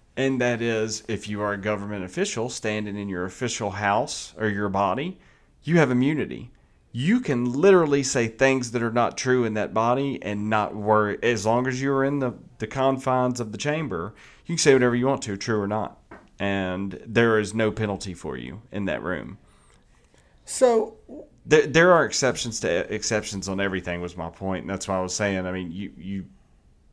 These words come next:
Speaker 1: you can get back into that, but I, I meant to touch base on that and say, as complicated as it is, you were talking about that's an exception. Some of them, there are exceptions that flip it back where you can do the thing that it just told you where you can't do it.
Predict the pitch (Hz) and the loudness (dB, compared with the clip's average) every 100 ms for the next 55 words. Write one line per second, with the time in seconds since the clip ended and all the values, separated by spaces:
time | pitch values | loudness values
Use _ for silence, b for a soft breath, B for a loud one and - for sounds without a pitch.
0 | _ _ _ _ - 135 139 120 113 113 | _ _ _ _ -14 -2 0 2 2 2
1 | 107 104 101 101 104 98 95 92 92 95 | 0 -2 -4 0 0 0 -2 -4 -4 -6
2 | 101 101 101 - - 101 - 104 101 - | -6 -6 -6 -8 -8 -8 -6 -4 -4 -6
3 | 92 90 85 - 85 98 87 87 85 B | -8 -6 -6 -8 -10 -6 -4 -6 -10 B
4 | B B B B B B - - - 113 | B B B B B B -20 -8 -2 0
5 | 101 - 123 135 120 113 123 117 107 104 | -2 -2 -2 0 -4 -4 -4 -2 -2 -2
6 | 98 104 135 113 101 117 113 113 101 101 | -2 0 2 0 0 -2 -2 -2 -4 -2
7 | 92 95 82 104 101 90 78 - 131 - | -2 -2 0 -2 -4 -6 -8 0 0 0
8 | 104 92 - b b - 165 240 139 107 | -6 -10 -10 b b 0 4 6 4 2
9 | 107 113 113 113 98 71 - 92 - 104 | 0 2 2 4 2 0 -2 -2 -2 -6
10 | 101 101 - - 117 110 98 104 98 101 | -4 -4 -4 0 0 0 -2 0 0 -2
11 | - 107 101 92 - 127 170 135 98 90 | -2 -2 -2 -4 -2 -2 0 -2 -2 -2
12 | 87 92 87 107 104 87 - 101 - 107 | -2 -2 -2 -2 -2 -2 -6 -8 -4 -4
13 | 104 101 104 107 113 120 123 185 - 90 | -2 -6 -4 -4 -2 -6 -2 -2 -2 -4
14 | 60 50 | -6 -8